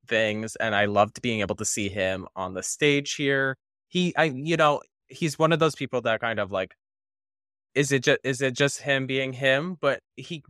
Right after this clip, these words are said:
kind of, like, had a presence that you drew to when it was on the stage. Also, I love Rachel Bay Jones. She just brings some sort of a life to this character. This character is so wacky,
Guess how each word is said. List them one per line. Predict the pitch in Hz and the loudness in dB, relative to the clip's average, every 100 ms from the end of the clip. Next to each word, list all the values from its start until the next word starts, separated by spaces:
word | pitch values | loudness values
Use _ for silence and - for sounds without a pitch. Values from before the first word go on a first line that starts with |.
| 131 | -4
kind | 208 233 | 0 2
of, | 277 233 | 0 0
like, | 151 139 | 0 0
had | 135 147 | 2 2
a | 139 | 2
presence | - 131 120 110 - | 0 0 0 -6 -4
that | 117 90 - _ _ _ | -2 -2 -10 _ _ _
you | 127 | -8
drew | 107 127 143 143 | -6 4 6 6
to | - 101 78 | 2 -4 -4
when | 98 104 | -4 -6
it | 95 | -6
was | - | -8
on | 82 | -10
the | 78 | -10
stage. | - 67 - _ _ | -10 -10 -12 _ _
Also, | - 170 185 | -2 2 4
I | - | 4
love | 139 110 87 | 6 4 2
Rachel | 85 - | -4 -2
Bay | 69 | -4
Jones. | 71 - - - - - _ _ _ _ _ _ _ _ _ _ | -4 -8 -10 -8 -8 -10 _ _ _ _ _ _ _ _ _ _
She | - 185 208 220 - 131 | 0 4 6 4 0 -2
just | 151 139 - | -2 -2 -6
brings | - 135 135 147 156 151 | 0 2 4 2 -4 -6
some | - 131 135 | 0 0 0
sort | 151 135 | 0 0
of | 135 | 0
a | 131 | -2
life | 110 107 104 | 2 0 0
to | - 107 | -8 -8
this | 107 - | -6 -6
character. | - 85 87 - 85 | -4 -4 -4 -6 -8
This | 92 120 - | -6 -8 -6
character | 123 110 101 98 87 | -4 -4 -6 -8 -8
is | 95 | -8
so | - 147 143 | 4 6 6
wacky, | 127 92 107 117 98 92 | 4 0 -2 -4 -8 -8